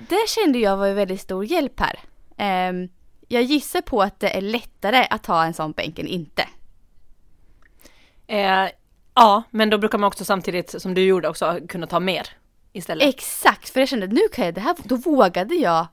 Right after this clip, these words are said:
Speaker 1: lasta på mer. För hade jag det som
Speaker 2: Mm.
Speaker 1: en säkerhet, då kan jag ju sätta mig om man skulle, inte skulle komma upp igen liksom. Men jag kände verkligen hur kontakten på baksida lår nästan blev ännu mer av det. Att
Speaker 2: Mm.
Speaker 1: jag liksom fick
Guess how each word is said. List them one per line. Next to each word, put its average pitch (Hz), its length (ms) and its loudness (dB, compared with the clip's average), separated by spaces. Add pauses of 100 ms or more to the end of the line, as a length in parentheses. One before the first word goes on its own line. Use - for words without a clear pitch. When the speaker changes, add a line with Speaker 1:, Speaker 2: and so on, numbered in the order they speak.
(100)
Speaker 1:
lasta 190 340 -6
på 175 160 -8
mer. 190 480 -4 (380)
För 233 80 -4
hade 240 200 2
jag 196 60 0
det 185 60 0
som 220 80 2
Speaker 2:
Mm. 185 140 0
Speaker 1:
en 175 60 -6
säkerhet, 196 500 -2
då 180 60 -10
kan 214 100 -2
jag - 20 0
ju 233 180 -2
sätta - 200 -6
mig 269 100 2
om 262 40 4
man 247 80 2
skulle, 254 160 -2
inte 214 100 -6
skulle 160 120 -10
komma 165 180 -4
upp - 160 -4
igen 170 140 -2
liksom. - 280 -4 (1120)
Men 247 180 2
jag 247 120 2
kände 247 600 -2
verkligen 330 360 -2
hur 196 200 0
kontakten 185 680 -6
på 185 100 -12
baksida 190 440 -2
lår 330 440 0
nästan 254 480 -2
blev 165 260 -4
ännu 175 420 -4
mer 233 560 -2 (200)
av 220 280 0
det. 160 220 2
Att - 100 0
Speaker 2:
Mm. 214 120 -2
Speaker 1:
jag 233 60 0
liksom 208 220 -6
fick - 260 -4